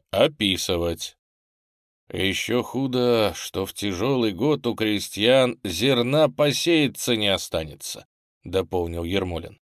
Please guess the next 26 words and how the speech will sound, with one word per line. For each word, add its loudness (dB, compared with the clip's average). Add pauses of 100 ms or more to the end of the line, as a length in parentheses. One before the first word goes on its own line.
(500)
"И 0
совсем 2
беда, 4
что -4
занимают 2
под -2
такую 2
лихву, 2
что -2
выплатить 0
не 0
могут". -2 (440)
"Значит, -2
из -2
хлебных 0
государевых -2
амбаров 2
давать 2
зерно 2
на 0
сев -2
без 0
лихвы -2
до 4
нового 0
хлеба", -2